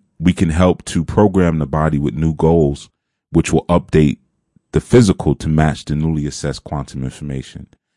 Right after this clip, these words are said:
It's like, it's like programming a, a computer, if you will,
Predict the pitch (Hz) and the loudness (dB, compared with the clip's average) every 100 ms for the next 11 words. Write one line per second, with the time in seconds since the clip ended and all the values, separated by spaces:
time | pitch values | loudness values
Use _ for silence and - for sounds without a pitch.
0 | _ - 98 90 - - - 95 95 - | _ -2 0 0 -4 -14 -4 -2 -2 0
1 | 95 95 90 82 78 - - 73 80 73 | 2 2 0 0 -2 -6 -8 -8 -8 -6
2 | 73 69 65 _ _ - 67 69 67 71 | -4 -6 -8 _ _ -12 -10 -8 -8 -8
3 | 67 | -10